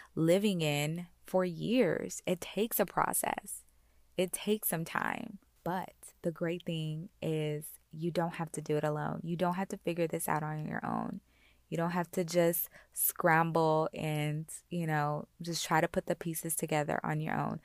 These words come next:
The great thing is you can do it in community. You can do it right here with us on the podcast every week as I go live and I share more insights, tips, and tricks to support you in your nurse wellness journey.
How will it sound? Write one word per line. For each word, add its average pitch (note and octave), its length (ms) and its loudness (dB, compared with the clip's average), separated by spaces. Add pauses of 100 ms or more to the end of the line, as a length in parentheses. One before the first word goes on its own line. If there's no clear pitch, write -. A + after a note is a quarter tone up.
(260)
The - 80 -8
great D#3 260 2
thing D#3 200 -2
is D3+ 140 -6
you D#3 80 -4
can D#3 180 -4
do D#3 140 0
it F3+ 80 4
in G3 140 -4
community. D#3+ 720 -4 (340)
You A3+ 80 -4
can A#3+ 160 4
do G3 140 4
it F#3+ 180 0 (140)
right F#3+ 180 4
here F#3+ 180 2
with F3+ 160 2
us - 220 0
on F#3 120 -2
the F#3 80 -2
podcast E3 580 -2
every E3+ 280 -2
week E3 280 -2
as E3 120 -4
I E3+ 80 0
go F#3 220 0
live E3+ 360 0
and E3+ 80 -4
I D#3+ 80 -2
share D#3 360 0
more D#3+ 320 -2 (340)
insights, G#3+ 540 2
tips, - 300 0
and F#3+ 100 -4
tricks E3 640 -2
to A3 100 -8
support G3+ 560 2
you F3 260 -2
in A3+ 100 0
your C4+ 120 2
nurse F#3+ 300 0
wellness F3 440 -2
journey. D3+ 520 -4